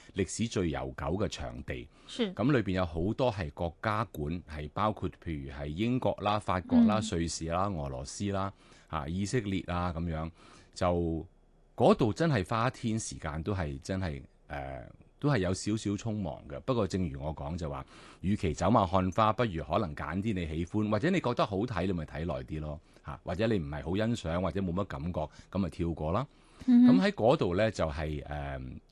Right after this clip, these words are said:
Speaker 1: 呃，我，我會咁嘅，我會先睇國家館。
Speaker 2: 嗯。
Speaker 1: 睇國家館呢，就，呃，然後呢，我就會睇佢一個 Central Pavilion，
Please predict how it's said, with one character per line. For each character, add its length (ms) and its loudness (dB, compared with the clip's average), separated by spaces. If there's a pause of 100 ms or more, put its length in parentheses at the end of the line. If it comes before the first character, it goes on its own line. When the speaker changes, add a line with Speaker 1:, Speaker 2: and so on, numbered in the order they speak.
Speaker 1:
呃， 300 -10
我， 120 4
我 180 8
會 120 6
咁 240 0
嘅， 160 2
我 60 2
會 100 4
先 240 0
睇 160 0
國 220 -2
家 160 4
館。 240 -8 (420)
Speaker 2:
嗯。 240 6 (560)
Speaker 1:
睇 100 4
國 120 4
家 160 4
館 260 -2
呢， 180 0 (360)
就， 300 2 (100)
呃， 440 -2 (380)
然 240 4
後 180 4
呢， 160 2 (440)
我 120 2
就 200 0
會 180 -2
睇 420 -2
佢 220 -2
一 20 2
個 120 -2
Central 440 0
Pavilion， 500 -2